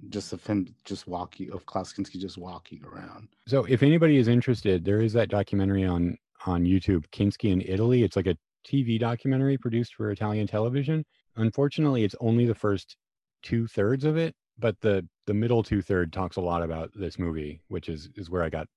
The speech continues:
Speaker 2: a lot of my information, and, and Wikipedia, of course. There's also, i-, i-, it's on YouTube.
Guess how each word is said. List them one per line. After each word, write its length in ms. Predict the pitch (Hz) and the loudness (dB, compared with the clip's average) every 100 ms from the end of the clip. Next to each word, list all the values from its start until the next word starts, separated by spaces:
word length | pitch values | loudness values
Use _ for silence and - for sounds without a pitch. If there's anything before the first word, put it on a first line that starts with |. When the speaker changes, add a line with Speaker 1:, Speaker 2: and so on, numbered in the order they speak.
| _ | _
Speaker 2:
a 80 | 90 | -8
lot 140 | 80 | -6
of 60 | 80 | -6
my 80 | |
information, 600 | 80 76 85 80 - 82 78 _ _ _ _ | -10 -10 -8 -8 -6 -8 -8 _ _ _ _
and, 200 | 110 107 | -4 -2
and 200 | 110 95 | -2 -4
Wikipedia, 440 | 80 - 80 76 | -4 -10 -10 -10
of 60 | 76 | -8
course. 260 | 82 78 - | -8 -8 -8
There's 200 | 107 104 | -2 0
also, 480 | 117 135 147 127 113 _ _ _ _ | 0 -2 -2 -2 -4 _ _ _ _
i-, 40 | 113 | -12
i-, 80 | - | -10
it's 320 | 120 110 104 | -8 -6 -6
on 240 | - 120 131 | -2 0 4
YouTube. 600 | 120 110 110 98 90 | 2 2 0 0 -2